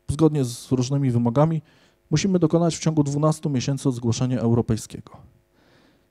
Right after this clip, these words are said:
To zgłoszenie amerykańskie, jeżeli go dokonamy po dwunastu miesiącach, czeka sobie potem te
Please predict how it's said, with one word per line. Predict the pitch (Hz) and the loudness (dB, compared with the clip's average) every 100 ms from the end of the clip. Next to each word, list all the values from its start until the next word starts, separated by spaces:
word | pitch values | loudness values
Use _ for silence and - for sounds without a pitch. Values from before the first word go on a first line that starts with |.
| _ _ _ | _ _ _
To | 190 | -2
zgłoszenie | 233 226 202 190 | 0 2 2 4
amerykańskie, | 165 147 170 185 - | 4 4 4 2 2
jeżeli | 139 135 | 2 2
go | 135 | 2
dokonamy | 127 135 147 147 | 2 2 2 2
po | 113 | 2
dwunastu | 117 131 - 123 | 2 0 0 0
miesiącach, | 110 117 110 131 151 - _ _ | 0 0 0 0 0 -4 _ _
czeka | - 170 156 | 2 4 2
sobie | 131 120 | 0 0
potem | 113 127 135 117 | 2 2 0 -2
te | 107 | -4